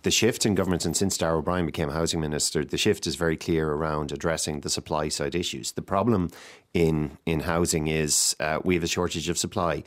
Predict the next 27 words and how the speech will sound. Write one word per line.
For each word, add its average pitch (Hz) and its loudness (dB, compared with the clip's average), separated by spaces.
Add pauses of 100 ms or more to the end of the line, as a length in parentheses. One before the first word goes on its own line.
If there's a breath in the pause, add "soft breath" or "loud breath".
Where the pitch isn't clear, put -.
(260 loud breath)
We 82 2
have 78 0
a 87 4
growing 98 6
population. 85 0 (160)
Uh, 78 -2
there 80 2
is 73 -2
a, 73 0 (340 loud breath)
you - -4
know, 78 2
increased 101 2
demand 76 0
for - -4
homes. 73 0 (460 loud breath)
Uh, 82 2 (140)
when 82 2
Darragh 95 2
O'Brien 82 2
went 78 0
in 98 2
as 98 0
housing 73 -2
minister, 76 -2
he 71 -2
said, 80 0
"Look, - -2